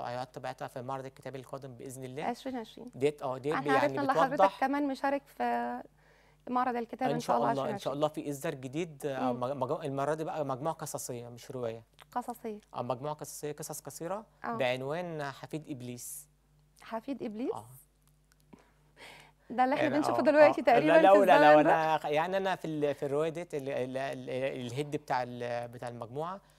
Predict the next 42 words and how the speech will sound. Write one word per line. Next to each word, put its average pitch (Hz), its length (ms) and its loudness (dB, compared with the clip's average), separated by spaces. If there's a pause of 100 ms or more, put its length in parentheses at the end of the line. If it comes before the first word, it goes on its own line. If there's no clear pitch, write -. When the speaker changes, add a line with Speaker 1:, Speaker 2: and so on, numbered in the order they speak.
(140)
Speaker 2:
أيوه. 226 260 -6
Speaker 1:
آه، 135 180 -2
حفيد - 340 -6
إبليس 165 300 -8
بيتكلم 170 460 -8
على 147 140 -6
لسانه 196 500 -10
عن، 135 140 -10
عن 131 280 -8
الواقع 151 320 -8
اللي 131 120 -8
بيحصل 127 320 -10
دلوقتي، 117 380 -16 (180)
وإزاي 127 260 -2
وصلنا 147 280 -2
اللي 135 80 -6
احنا 135 160 -12
فيه. 117 220 -12 (420)
فكل 156 240 -2
دوت 160 200 2
Speaker 2:
ده - 60 -2
Speaker 1:
بيدور 143 160 0
Speaker 2:
فعلًا. 160 200 4
Speaker 1:
على 151 160 4
لسان 139 300 -4
حفيد 147 300 -8
إبليس. 113 500 -10 (580)
Speaker 2:
آه، 247 160 -2
احنا 262 240 -4
فعلًا، 269 400 0
آه، 240 440 -8
دلوقتي 254 460 -4
احنا 262 180 -12
في - 80 -10
الزمن 254 520 -4
ال-، 226 440 -10 (540)
اللي 240 140 -2
يقال 254 280 2
فيه 262 160 -4
فعلًا 240 260 -4
اللي 233 220 -4
احنا 240 460 -8